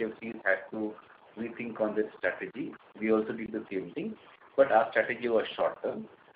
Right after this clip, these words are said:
uh, which is why we had to change our pricing strategy. And, uh, now that is, uh, almost over, and which is why now we don't see that kind of competition from banks because economic activity has picked up, and now there is good uptake in S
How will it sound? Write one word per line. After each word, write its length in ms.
uh, 80
which 180
is 100
why 180
we 140
had 220
to 220
change 220
our 60
pricing 400
strategy. 480
And, 460
uh, 80
now 200
that 220
is, 140
uh, 320
almost 440
over, 400
and 140
which 140
is 120
why 140
now 280
we 140
don't 340
see 160
that 220
kind 180
of 160
competition 680
from 200
banks 340
because 360
economic 440
activity 440
has 120
picked 200
up, 480
and 160
now 220
there 180
is 80
good 160
uptake 440
in 120
S 100